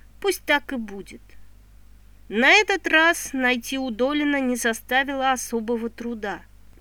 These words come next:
Профессор по-прежнему – как будто и не было в его недавней биографии разных бурных событий,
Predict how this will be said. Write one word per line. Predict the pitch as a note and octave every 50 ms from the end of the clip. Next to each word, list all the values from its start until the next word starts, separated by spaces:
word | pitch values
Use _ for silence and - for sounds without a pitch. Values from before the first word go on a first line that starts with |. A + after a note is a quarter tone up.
| -
Профессор | - A#3 A#3+ B3 - E4 F4+ F4+ - - - D4
по-прежнему – | - - B3+ A#3+ A#3 - C4+ D4 E4+ F4+ E4 - C#4 A3+ G3 F3 F3 - - - - - - - - - -
как | - A#3+ B3
будто | B3 D4 F#4 - - -
и | E4 E4 E4+
не | E4 D#4+ D#4+ F4 F#4+
было | - - D4 C#4 C4+
в | B3+
его | A#3+ A3+ A#3 B3+ B3 C4 B3+ B3+
недавней | B3+ C4 C4 A3+ A#3+ C#4 C#4+ C#4 C4+ B3+ B3
биографии | A3+ G#3+ A#3+ A3+ A3+ A#3 A3 A#3 B3+ C4 C4+ C4 - - A#3+ A#3
разных | A#3 B3 B3 B3 A#3+ B3 B3 A#3+ A3+
бурных | G#3+ A3+ B3+ B3 A3+ A#3 A#3 A3 -
событий, | - - A#3+ A#3 A3+ B3 E4 F4+ F4+ - - D#4+ D4+ D4